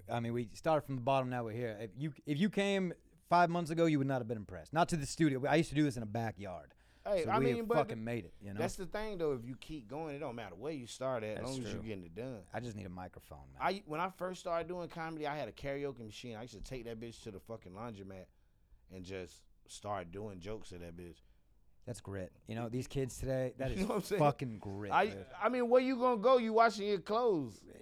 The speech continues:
Speaker 1: Y-, and you got some shit to say. You might as well say it.
Speaker 2: <laughs> I'ma get it off
Speaker 1: And,
Speaker 2: my
Speaker 1: and by
Speaker 2: chest.
Speaker 1: the way, those people are going nowhere. They got forty-five minutes left on that cycle. They're gonna
Speaker 2: Eventually,
Speaker 1: listen.
Speaker 2: you gonna pay attention to what I'm saying.
Speaker 1: It, whether you like it or not.
Speaker 2: Yeah, it ain't no, this ain't optional.
Speaker 1: Yeah.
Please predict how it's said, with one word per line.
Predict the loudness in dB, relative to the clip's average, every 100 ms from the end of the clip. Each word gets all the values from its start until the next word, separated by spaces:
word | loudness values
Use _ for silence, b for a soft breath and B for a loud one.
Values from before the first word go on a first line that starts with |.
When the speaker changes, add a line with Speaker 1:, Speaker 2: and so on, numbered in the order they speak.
| -6
Speaker 1:
Y-, | -4 -2
and | -2
you | 2
got | 2 2
some | 2
shit | 6 4
to | 4
say. | 0 0
You | 2
might | 4
as | 4
well | 2
say | 8 8
it. | 8
Speaker 2:
<laughs> | 8
I'ma | 6 6 0
get | 0 2
it | 6
off | 4
Speaker 1:
And, | 4
Speaker 2:
my | -2
Speaker 1:
and | 4
by | 8
Speaker 2:
chest. | 12 12
Speaker 1:
the | 12
way, | 12
those | 12 10
people | 8 10
are |
going | 10 8 10
nowhere. | 10 10 8
They |
got | 6 6
forty-five | 6 10 10 10
minutes | 8 6
left | 4
on | 4
that | 2
cycle. | 8 6 6 -6 _
They're | 4
gonna | 8 8
Speaker 2:
Eventually, | 12
Speaker 1:
listen. | 12 12 6
Speaker 2:
you | 4
gonna | 2 4
pay | 4 2
attention | 0 -4 -2
to | -2
what | 0
I'm | -2 -4
saying. | -6 -2
Speaker 1:
It, | 0 2
whether | 4 4
you | 6
like | 6 6
it |
or | 4
not. | 0 -4 -6
Speaker 2:
Yeah, | 0 0
it | 2
ain't | -2 -2 -2
no, | -4 -6
this | -6
ain't | -4 -2
optional. | -2 -4 -10 -10 -14 -6
Speaker 1:
Yeah. | -4 -4